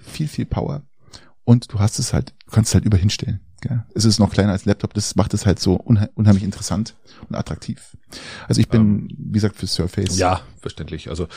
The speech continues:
Speaker 2: äh, ist auch, wenn man, wenn man nicht, also wenn man, wenn man das für den Alltag benötigt, ist das, glaub ich, äh, oder für, für, für normale Dinge, äh, ich glaub, dann ist das Surface auch, auch absolut,
Speaker 1: Klasse.
Speaker 2: absolut legitim. Du kannst damit auch, auch gut Filme schauen, streamen,
Speaker 1: Absolut.
Speaker 2: das Ganze auf dem,
Speaker 1: Super.
Speaker 2: auf dem Bildschirm hauen oder auf dem, auf dem
Speaker 1: Genau.
Speaker 2: Fernseher.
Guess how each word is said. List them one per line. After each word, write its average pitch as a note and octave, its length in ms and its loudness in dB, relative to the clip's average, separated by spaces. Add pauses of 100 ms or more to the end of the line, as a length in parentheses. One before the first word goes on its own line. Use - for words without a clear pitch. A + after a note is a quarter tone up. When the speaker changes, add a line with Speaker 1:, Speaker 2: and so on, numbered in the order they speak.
(260)
Speaker 2:
äh, G2+ 180 -8
ist C3 140 0
auch, C3 180 0
wenn A#2+ 100 4
man, A#2 180 2
wenn G#2+ 100 0
man G#2 160 0
nicht, - 360 -2
also G2 140 -6
wenn A2+ 100 0
man, F#2+ 460 -2
wenn G2+ 100 -6
man G#2+ 140 0
das - 140 -4
für - 120 -2
den - 100 -14
Alltag A#2+ 440 -4
benötigt, G#2 420 0
ist G#2 160 -6
das, - 120 -10
glaub F#2 180 -4
ich, F#2 100 -4
äh, E2+ 220 -4 (160)
oder F2+ 180 -6
für, E2+ 300 -8
für, - 180 -12
für - 120 -12
normale F#2+ 440 0
Dinge, A2 340 4 (460)
äh, F#2+ 300 -4
ich - 80 -8
glaub, - 160 -2
dann - 140 -4
ist - 140 -10
das - 120 -4
Surface - 400 -10
auch, - 300 -12
auch - 200 -14
absolut, - 360 -6
Speaker 1:
Klasse. - 360 -8
Speaker 2:
absolut F2 360 -4
legitim. G2 440 2
Du F#2+ 80 0
kannst F#2 220 -4
damit F#2 160 -2
auch, - 240 -6
auch - 180 -20
gut - 160 -20
Filme F2+ 280 -4
schauen, F2 320 -8
streamen, F2 440 -4
Speaker 1:
Absolut. E2+ 320 -4
Speaker 2:
das - 100 -8
Ganze F#2 220 -4
auf F2+ 80 -4
dem, F#2 100 -6
Speaker 1:
Super. - 80 -6
Speaker 2:
auf - 100 -10
dem F#2 100 -8
Bildschirm F#2+ 400 0
hauen F2 240 -2
oder - 200 -6
auf - 80 -10
dem, E2 140 -10
auf D2 200 -16
dem - 100 -18
Speaker 1:
Genau. A2 180 2
Speaker 2:
Fernseher. F#2+ 300 -2